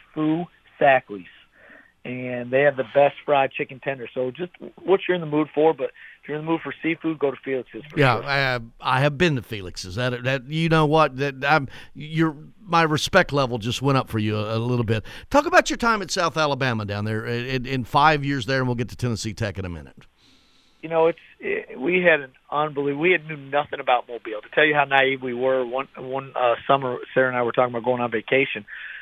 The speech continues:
Speaker 1: I was like, "You know, I heard Mobile's nice. Let's, let's call down there." So I called down there to, to a Hampton Inn. I said, "How far are you guys from the beach?" And the lady laughed and said, "Beach? There's no beaches in Mobile." <laughs> And so it's surrounded by water, but there's no beaches. But when we moved down there, we just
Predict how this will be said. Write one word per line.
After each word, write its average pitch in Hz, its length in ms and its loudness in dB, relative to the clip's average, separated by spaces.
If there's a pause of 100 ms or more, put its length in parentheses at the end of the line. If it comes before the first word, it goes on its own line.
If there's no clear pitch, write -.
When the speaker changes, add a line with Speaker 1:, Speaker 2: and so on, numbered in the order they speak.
(180)
Speaker 1:
I 156 60 -10
was 165 40 0
like, 208 140 2
"You 214 60 4
know, 208 100 10
I 220 100 8
heard 240 160 4
Mobile's 135 420 2
nice. 139 240 -4
Let's, - 120 -12 (120)
let's 190 140 -8
call 180 220 6
down 151 180 4
there." 156 220 4
So 123 80 2
I - 20 2
called 143 240 4
down 143 160 -2
there 143 240 4 (140)
to, 127 240 2 (100)
to 135 140 2
a 120 40 2
Hampton 135 360 -4
Inn. 143 80 -4
I 131 120 -4
said, 127 120 -2
"How 165 100 2
far 190 160 2
are 190 60 4
you 175 80 -2
guys 147 200 4
from 135 120 -14
the 120 80 -8
beach?" 139 320 -6
And 107 80 -14
the 107 40 -10
lady 117 300 -4
laughed 127 280 2
and - 100 -20
said, 87 160 -16
"Beach? 170 260 -4 (600)
There's - 100 -14
no 175 100 4
beaches 127 380 -4
in 127 100 -4
Mobile." 131 480 4 (320)
<laughs> - 220 -4
And 147 320 -2
so 143 420 4
it's 151 400 -2
surrounded 156 380 6
by 139 120 6
water, 165 360 6
but 139 140 -6
there's 139 160 -6
no 139 100 0
beaches. 143 420 -4
But 123 140 -4
when 139 160 -2
we 165 120 -4
moved 170 220 -6
down 147 280 4
there, 127 120 0
we 139 120 -6
just 127 160 -6